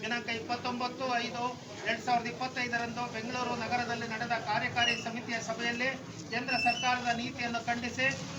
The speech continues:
ಹೋರಾಟದ ಮೊದಲ ಹೆಜ್ಜೆಯಾಗಿ ರಾಷ್ಟ್ರದ ಗೌರವಾನ್ವಿತ ಪ್ರಧಾನಮಂತ್ರಿಗಳಿಗೆ ಎಲ್ಲ ರಾಜ್ಯದ ನಿವೃತ್ತಿ ನೌಕರರು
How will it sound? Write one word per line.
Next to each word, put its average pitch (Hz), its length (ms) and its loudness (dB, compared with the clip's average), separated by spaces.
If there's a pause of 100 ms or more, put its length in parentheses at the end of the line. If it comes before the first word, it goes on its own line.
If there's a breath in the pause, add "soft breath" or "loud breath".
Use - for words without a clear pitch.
(100)
ಹೋರಾಟದ 262 540 6
ಮೊದಲ 254 220 4 (120)
ಹೆಜ್ಜೆಯಾಗಿ 240 560 6 (440)
ರಾಷ್ಟ್ರದ 254 380 4 (120)
ಗೌರವಾನ್ವಿತ 247 560 2
ಪ್ರಧಾನಮಂತ್ರಿಗಳಿಗೆ 240 1040 4 (460)
ಎಲ್ಲ 254 220 0
ರಾಜ್ಯದ 254 420 4 (200)
ನಿವೃತ್ತಿ 247 420 0
ನೌಕರರು 247 840 2